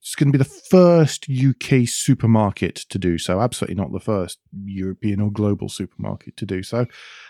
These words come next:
It's saying that it's the start of them learning how to do electric trucks. Makes a lot of sense in this kind of context where you're depot-based. Uh, you know, the trucks are all re-, returning to the same place every night. They can be charged,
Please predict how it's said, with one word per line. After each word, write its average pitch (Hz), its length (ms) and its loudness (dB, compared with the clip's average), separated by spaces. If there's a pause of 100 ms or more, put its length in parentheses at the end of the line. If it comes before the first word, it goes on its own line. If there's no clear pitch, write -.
(140)
It's 208 180 2
saying 165 260 4
that 151 140 4
it's 156 180 -2
the 139 100 -2
start 156 460 0
of 147 100 -2
them 135 160 4
learning 127 400 4
how 117 200 0
to - 120 -6
do 107 400 0
electric - 540 -8
trucks. - 400 -10 (360)
Makes 156 200 2
a 151 60 4
lot 151 340 6
of 147 100 4
sense 101 380 -2
in 98 80 2
this 104 180 2
kind 107 380 2
of 101 260 -2
context - 840 0
where 98 340 0
you're 98 240 0
depot-based. 110 1120 0 (560)
Uh, 95 340 -2
you 104 120 -6
know, 95 160 0
the 90 80 -6
trucks - 280 -4
are 110 40 2
all 110 100 4
re-, 107 100 0 (200)
returning 107 400 0
to - 100 -6
the 98 60 -2
same 101 340 -2
place 104 400 -2
every 92 240 -2
night. 101 380 0
They - 120 -6
can 92 180 -6
be 85 100 -10
charged, 98 640 -2